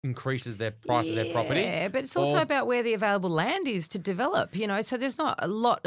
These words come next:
Speaker 2: you know, available in the east, and that's probably one of the reasons why there hasn't been that. Whereas you've got, you've got, you know, you've, you've, you're geographically constrained, but also it's an older area, and so therefore nearly all the bits of land have been built on.
Speaker 1: Yeah, yeah, and, and that's part of the reason. But, I mean, also part of the reason is that,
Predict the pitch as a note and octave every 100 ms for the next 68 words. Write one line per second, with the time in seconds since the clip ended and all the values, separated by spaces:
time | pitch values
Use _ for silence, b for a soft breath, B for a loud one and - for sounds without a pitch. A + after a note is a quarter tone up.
0 | E3+ A3+ G#3+ E3+ F3 G#3 E4 C4 F3 C#3+
1 | C#3+ B2 D#3 G3 G3+ - - F#3+ F#3 F3+
2 | E3+ F#3+ G3 F3 F#3+ G3 F#3+ G3 F#3+ G3+
3 | C#4 F#4+ - - F#3 F#3 E3+ F3 D#3 E3
4 | - - F#3+ - E3+ - - E3 D3+ F3+
5 | F3+ E3+ - - D#3+ - _ G3 F#3 F3
6 | G#3 A#3 F3 D#3 C#3+ - C#3+ F3+ G3 F#3+
7 | G3 F#3+ F3 D#3+ F3 E3 E3+ E3+ - F3+
8 | G3 C#3+ D3+ E3+ D#3+ F3 F3 E3 E3+ E3+
9 | E3 E3 E3+ D#3 C3 - F#3 E3 C#3+ D#3+
10 | E3+ E3 E3 A3 D4 - A#2 B B B
11 | B B B A3 F3+ D#3 D3+ E3 F#3+ G3
12 | F#3+ - E3+ D3 A2 A2 B2+ B2+ A2 A2+
13 | A#2+ D3 D3 D3+ D#3 D#3+ D3+ D3 C#3 B2+
14 | A#2 B2+ C3+ A2 A#2 G#2+ A2 A#2+